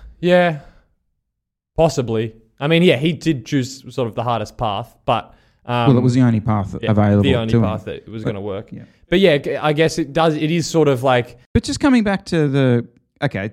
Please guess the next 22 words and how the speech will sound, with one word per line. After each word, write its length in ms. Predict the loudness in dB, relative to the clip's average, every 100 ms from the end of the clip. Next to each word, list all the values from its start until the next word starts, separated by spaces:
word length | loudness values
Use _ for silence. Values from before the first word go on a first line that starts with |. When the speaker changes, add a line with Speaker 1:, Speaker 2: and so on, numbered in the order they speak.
| -14
Speaker 2:
for 160 | -12 -10
example, 440 | -2 0 2 2
the 120 | 2 4
riding 340 | 2 2 2
in 100 | 2
the 60 | 2
middle 200 | 2 0
of 80 |
the 80 | -2
day 220 | 0 0 0
thing. 280 | -4 -14 -18 _ -6
Ha-, 100 | -6
have 260 | -4 -8 -8
you, 120 | -10
has 200 | -8 -6
this, 180 | -8 -12 -10
this 180 | -10 -6
got 300 | -4 -2 -2
you 180 | -4
thinking 640 | -4 -4 -4 -2 0 0 0
personally, 960 | 2 4 4 2 2 2 2 0 -2 -2
right? 320 | 2 2 2